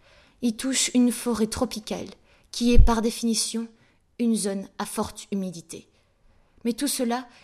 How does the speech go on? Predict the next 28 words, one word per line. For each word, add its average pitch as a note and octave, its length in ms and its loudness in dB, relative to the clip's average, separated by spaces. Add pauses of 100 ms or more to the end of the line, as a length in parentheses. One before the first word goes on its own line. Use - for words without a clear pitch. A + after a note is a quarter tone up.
est A#3+ 60 -4
le A#3 140 0
résultat A3+ 460 -4
d'une A3 280 0
réaction A3+ 680 -6
en G3 120 -10
chaîne, F#3 500 -6 (560)
du A3+ 120 -6
fait A#3+ 280 -4
de G#3 100 -4
températures G#3+ 720 -6 (140)
anormalement A3 640 -2 (140)
hautes - 360 -8 (300)
et A3+ 80 -10
de A3+ 80 -6
toutes A3+ 240 -12
les A3+ 260 -4
autres G#3+ 340 -8
anomalies A3 460 -2
climatiques - 720 -8 (280)
dont A3+ 100 -2
l'activité A3 680 -4
humaine G#3+ 340 -2 (300)
en A3 100 -2
est G#3+ 120 -2
très - 160 -6
probablement G3 600 -6
l'origine. F3+ 600 -10